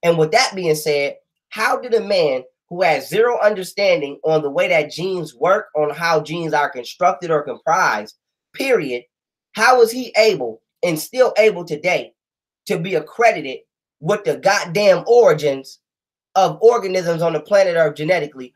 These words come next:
when he himself had no knowledge of genetics at all? Come on now, miss me with that. Now,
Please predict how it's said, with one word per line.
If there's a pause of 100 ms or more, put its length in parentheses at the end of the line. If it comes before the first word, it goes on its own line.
when
he
himself
had
no
knowledge
of
genetics (160)
at
all? (320)
Come
on
now,
miss
me
with
that. (400)
Now,